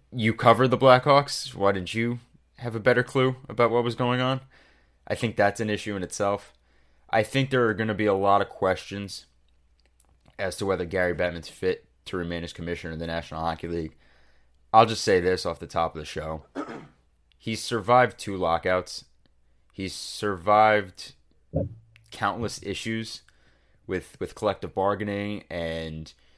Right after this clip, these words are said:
everything that's went on with T V deals and whatnot. Like, the owners care about money at the end of the day. They don't really, you know, I'm sure they have good hearts, but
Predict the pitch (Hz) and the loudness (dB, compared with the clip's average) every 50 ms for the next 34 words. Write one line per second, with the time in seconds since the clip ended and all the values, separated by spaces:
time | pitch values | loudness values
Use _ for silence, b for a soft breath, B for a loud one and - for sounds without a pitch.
0 | _ _ _ _ _ _ _ _ _ _ - 110 107 110 104 - 110 104 95 - | _ _ _ _ _ _ _ _ _ _ -2 0 0 0 -2 -6 -6 -8 -8 -6
1 | - 107 101 101 98 92 82 - - - 107 101 98 104 92 98 104 98 98 95 | -6 -6 -4 -4 -4 -6 -8 -10 -8 -8 -8 -6 -6 -6 -6 -4 -4 -4 -4 -4
2 | 98 95 95 95 92 78 92 92 92 95 - - - 87 85 82 - - - _ | -6 -8 -6 -6 -6 -6 -4 -4 -4 -4 -4 -4 -4 -4 -4 -4 -6 -10 -20 _
3 | _ _ _ _ _ _ _ _ _ _ _ - 107 104 113 123 127 123 117 104 | _ _ _ _ _ _ _ _ _ _ _ -8 -6 -6 -4 -4 -4 -4 -4 -6
4 | 98 - _ _ _ _ _ _ _ _ _ - - 120 107 101 90 95 90 87 | -8 -12 _ _ _ _ _ _ _ _ _ -8 0 2 2 4 4 2 0 0
5 | 90 87 87 87 87 82 82 - - 90 85 85 87 82 - 80 78 80 78 80 | 0 -2 -2 -2 -2 -4 -6 -6 -6 -8 -6 -6 -8 -8 -8 -10 -10 -8 -4 -2
6 | 85 92 92 - _ _ _ - - 95 92 95 - - 98 92 90 87 87 87 | -2 -4 -4 -8 _ _ _ -6 -4 -4 -4 -4 -6 -4 -2 0 0 0 0 -2
7 | 85 - _ _ - 104 92 95 101 95 - 95 143 160 147 - - 185 147 135 | -4 -8 _ _ -10 -6 -4 -4 -4 -4 -4 -4 -4 -4 -2 0 2 4 6 6
8 | 117 107 - - - 110 90 87 92 90 78 - - - - 92 90 - | 4 4 2 0 -2 -2 0 0 -2 -2 -2 -4 -10 -10 -4 -4 -4 -4